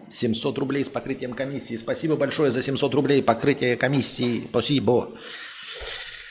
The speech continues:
А зачем огромные бегущие по граблям? А зачем нейронке нарушать запреты и запускать бомбы на людей?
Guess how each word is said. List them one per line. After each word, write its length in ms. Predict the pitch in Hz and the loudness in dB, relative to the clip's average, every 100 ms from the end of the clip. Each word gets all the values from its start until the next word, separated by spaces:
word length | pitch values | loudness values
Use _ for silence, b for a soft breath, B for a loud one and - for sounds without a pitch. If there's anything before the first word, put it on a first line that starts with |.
| B - | B -6
А 120 | 120 | -4
зачем 440 | 110 131 - 151 - | 0 2 2 2 0
огромные 640 | - 107 110 120 113 110 107 | 0 2 4 6 6 6 6
бегущие 420 | 110 113 - 110 | 4 2 0 0
по 80 | 110 | -2
граблям? 460 | 104 98 104 104 117 | -2 0 0 0 0
А 80 | |
зачем 440 | 117 123 - 196 190 | 0 2 4 6 8
нейронке 640 | 160 151 202 180 120 98 - - - _ - | 8 8 6 6 4 2 -2 -14 -20 _ -4
нарушать 560 | 135 160 156 - 139 | 4 6 6 2 0
запреты 500 | 98 117 117 139 135 | 0 2 4 4 6
и 20 | 110 | 4
запускать 520 | 107 117 110 123 98 | 2 0 0 2 2
бомбы 340 | 95 113 98 | 4 6 6
на 80 | 98 | 4
людей? 600 | 98 101 107 85 - - | 4 4 4 2 -4 -14